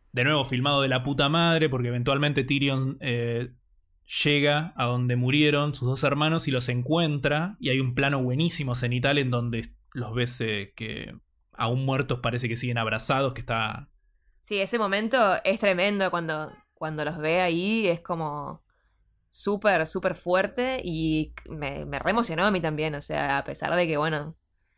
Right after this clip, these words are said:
Speaker 2: Cersei <laughs> lo odiaba, pero como que toda la imagen fue bastante devastadora.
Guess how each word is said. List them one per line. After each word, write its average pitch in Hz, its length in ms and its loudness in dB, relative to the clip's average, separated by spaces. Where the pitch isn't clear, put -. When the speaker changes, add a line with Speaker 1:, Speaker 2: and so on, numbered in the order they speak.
Speaker 2:
Cersei 190 600 4
<laughs> 233 80 4
lo 220 140 8
odiaba, 196 480 8
pero 214 260 4
como 185 240 2
que 175 120 2
toda 185 180 4
la 190 80 4
imagen 185 460 0
fue 175 120 0
bastante 170 960 0
devastadora. 170 920 0